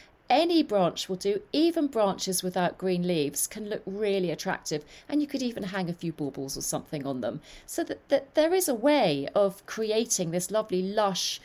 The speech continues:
Christmas festive feeling without it costing the earth. And this year, more than any other year, there's an abundance of holly berries. Well, there is here in Sussex. I don't know if you've got the same.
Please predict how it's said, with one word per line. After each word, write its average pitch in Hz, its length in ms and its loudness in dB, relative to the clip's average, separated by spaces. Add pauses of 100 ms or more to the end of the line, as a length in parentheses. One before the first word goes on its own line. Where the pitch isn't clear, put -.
(240)
Christmas 196 520 -2
festive 202 340 -4
feeling 214 400 -2
without 180 480 0
it - 100 -14
costing 165 420 -6
the 160 200 -4
earth. 131 240 2 (400)
And 254 320 0 (160)
this 440 280 0
year, 92 360 0
more 185 180 2
than 175 140 -4
any 170 200 0
other 147 160 -2
year, 143 200 -2
there's 233 260 -4
an 226 60 -4
abundance 233 640 -2
of 185 100 -8
holly 247 280 0
berries. 127 440 -2
Well, 156 300 0
there 175 180 2
is 202 160 0
here 185 160 2
in 151 100 -2
Sussex. - 460 -2
I 170 60 -8
don't - 180 -4
know 156 60 -4
if 160 120 -8
you've 190 200 -8
got - 180 -6
the 147 60 -10
same. 127 320 -4